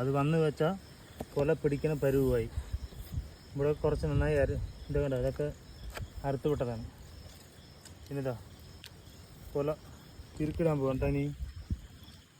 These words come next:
ഇനി തല്ലിയിട്ടില്ല കേട്ടോ ആ കോലിനെ. തിരുക്കലിന് മുമ്പ് എന്ത് ചെയ്യാൻ അറിയുമോ? ഒരു പുതിയ കോല പിടിക്കുമ്പോൾ തിരുക്കലിന് മുമ്പ് എന്ത് ചെയ്യാൻ കാണിച്ചരാ.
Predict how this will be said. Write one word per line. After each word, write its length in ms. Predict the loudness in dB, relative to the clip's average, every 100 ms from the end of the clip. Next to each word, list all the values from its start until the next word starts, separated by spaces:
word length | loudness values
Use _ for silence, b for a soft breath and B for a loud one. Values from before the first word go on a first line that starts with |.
| -20 -8
ഇനി 160 | -2 0 0
തല്ലിയിട്ടില്ല 400 | 2 0 0 -2
കേട്ടോ 160 | -2
ആ 40 | -2
കോലിനെ. 360 | -2 -4 -2 -4 -10 -18 -20 -20 -20 -16 -16 -16 -14 -10 -6 -4 0 0 -2 -10 -12 -8
തിരുക്കലിന് 400 | -6 -4 -2 0
മുമ്പ് 300 | 0 2 4 6 4 0 -12 -14 -16 -20 -20 -20 -18 -18 -18 -18 -18 -8 -4
എന്ത് 140 | -2
ചെയ്യാൻ 200 | 2 2
അറിയുമോ? 360 | 4 2 0 -4 -10 -14 -18 -18 -20 -20 -20 -18 -8
ഒരു 100 | -8 -4
പുതിയ 220 | 0 4
കോല 160 | 4 4
പിടിക്കുമ്പോൾ 460 | 2 0 0 0 0 0
തിരുക്കലിന് 320 | 0 2 2
മുമ്പ് 220 | 2 4
എന്ത് 140 | 2
ചെയ്യാൻ 240 | 2 0 0
കാണിച്ചരാ. 420 | -4 -4 -4 -4